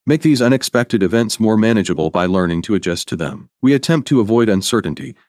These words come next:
which is one of the primary reasons we struggle with unexpected events.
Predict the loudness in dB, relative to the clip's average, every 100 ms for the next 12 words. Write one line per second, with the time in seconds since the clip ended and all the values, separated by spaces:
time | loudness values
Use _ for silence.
0 | _ -2 0 0 0 2 2 0 -2 0
1 | 2 2 0 0 -2 -2 -6 -4 -4 0
2 | -2 0 -2 -2 -2 -2 -2 -4 -4 -6
3 | -4 -6 -10 -12 -14